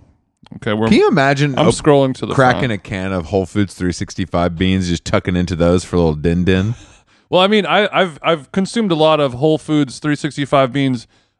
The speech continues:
Speaker 1: garbanzos, kidney, you know, things like that that I use. Like, I'll, I'll, I'll empty the can of beans and make a hummus or whatever, but never a baked bean. But they, this list is, is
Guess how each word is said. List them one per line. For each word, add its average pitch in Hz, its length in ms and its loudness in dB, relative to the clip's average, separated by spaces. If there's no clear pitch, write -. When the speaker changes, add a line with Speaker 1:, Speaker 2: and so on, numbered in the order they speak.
Speaker 1:
garbanzos, 147 1000 2
kidney, 165 380 -4
you 151 80 -4
know, 151 120 4
things 208 260 0
like 175 140 0
that 156 240 -2
that 147 140 2
I 139 40 2
use. 160 580 -4
Like, 139 200 2
I'll, 135 180 0
I'll, 135 300 0
I'll 131 180 -4
empty 143 300 -6
the 120 120 -6
can 135 240 0
of 120 100 -2
beans 131 280 0
and 127 100 -2
make 123 140 -2
a 117 60 2
hummus 143 360 0
or 117 40 0
whatever, 107 460 0
but 135 140 2
never 151 480 4
a 110 140 -4
baked 113 460 -6
bean. 90 340 -12
But 131 240 -4
they, 139 220 2
this 135 260 -4
list 175 300 0
is, 135 300 0
is 127 180 -2